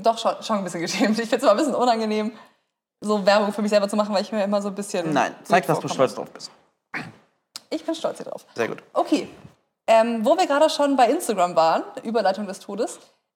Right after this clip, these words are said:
Speaker 1: Ich hab ja gestern, wie immer, Umfragen gemacht über unsere Instagram-Story.
Speaker 2: Ah ja.
Speaker 1: Up to date Punkt Podcast.
Speaker 2: Bezüglich einer Frage, die wir letzte Woche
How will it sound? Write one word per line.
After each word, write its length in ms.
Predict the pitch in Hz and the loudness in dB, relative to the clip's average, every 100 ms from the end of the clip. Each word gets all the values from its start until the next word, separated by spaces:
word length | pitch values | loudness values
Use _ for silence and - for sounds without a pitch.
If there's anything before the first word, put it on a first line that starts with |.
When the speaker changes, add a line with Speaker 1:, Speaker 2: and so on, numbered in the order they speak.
| _ | _
Speaker 1:
Ich 140 | 226 285 | -4 0
hab 140 | 311 | 2
ja 240 | 311 311 269 | 4 4 4
gestern, 520 | 269 320 294 277 254 | 2 2 0 0 -2
wie 120 | 233 | 0
immer, 440 | 262 294 277 233 - - | 2 2 2 -2 -6 -2
Umfragen 440 | 330 - 233 214 | -2 2 2 4
gemacht 260 | 220 220 - | 2 0 0
über 140 | 269 220 | 0 2
unsere 520 | 269 - 233 240 - 220 | -2 0 2 2 0 -2
Instagram-Story. 920 | 370 - 190 175 196 - 185 202 330 | -6 -4 -2 -2 0 -2 0 0 4
Speaker 2:
Ah 60 | 440 | 6
ja. 120 | 175 - - - - | 6 2 -4 -8 2
Speaker 1:
Up 220 | - - | 2 2
to 120 | 294 | 0
date 420 | 269 294 294 - - | 2 2 0 -8 -4
Punkt 240 | 269 240 - | -2 0 0
Podcast. 680 | 370 - 196 440 - - - - - - - | 0 4 4 4 0 -12 -16 -20 -20 -20 -12
Speaker 2:
Bezüglich 480 | 123 - 180 143 - | -10 -4 0 0 2
einer 480 | 123 123 120 113 110 | 2 4 6 6 4
Frage, 360 | 110 131 135 117 | 2 4 4 4
die 120 | 107 | 0
wir 60 | 113 | 0
letzte 260 | 123 113 | 0 -2
Woche 360 | 107 107 101 | -2 0 -2